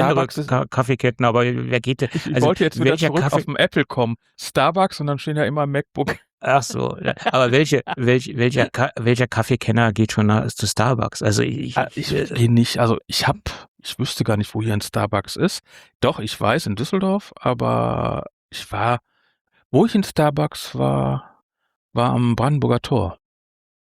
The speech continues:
Speaker 2: Mhm.
Speaker 1: Ich glaub, in meinen letzten zehn Jahren war ich sechsmal bei Starbucks und immer nur da.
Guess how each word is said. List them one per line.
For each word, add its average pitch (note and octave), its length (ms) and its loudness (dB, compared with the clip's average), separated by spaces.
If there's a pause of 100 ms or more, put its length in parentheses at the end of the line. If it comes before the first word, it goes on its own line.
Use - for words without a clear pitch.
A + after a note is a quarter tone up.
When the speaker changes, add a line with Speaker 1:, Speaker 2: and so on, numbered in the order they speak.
(100)
Speaker 2:
Mhm. A2+ 520 0
Speaker 1:
Ich B2+ 120 -2
glaub, D3+ 200 -2 (240)
in C#3+ 140 2
meinen D#3+ 260 0
letzten - 480 -4
zehn D3 400 2
Jahren C3 600 2
war C3 180 0
ich A#2+ 100 -4
sechsmal D3+ 800 -4
bei A2 120 -2
Starbucks D3+ 540 -2
und C3 160 -6
immer G3 280 4
nur E3+ 200 4
da. D#3 380 0